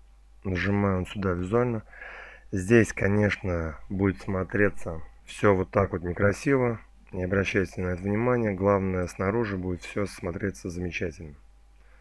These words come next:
Обновляем страницу. Ну и вот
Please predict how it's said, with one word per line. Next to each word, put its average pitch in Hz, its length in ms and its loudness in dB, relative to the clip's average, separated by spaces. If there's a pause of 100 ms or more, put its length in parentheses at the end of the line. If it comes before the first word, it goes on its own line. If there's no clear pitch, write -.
(480)
Обновляем 92 480 -2
страницу. 101 680 -6 (1300)
Ну 156 100 0
и 117 40 4
вот 107 300 2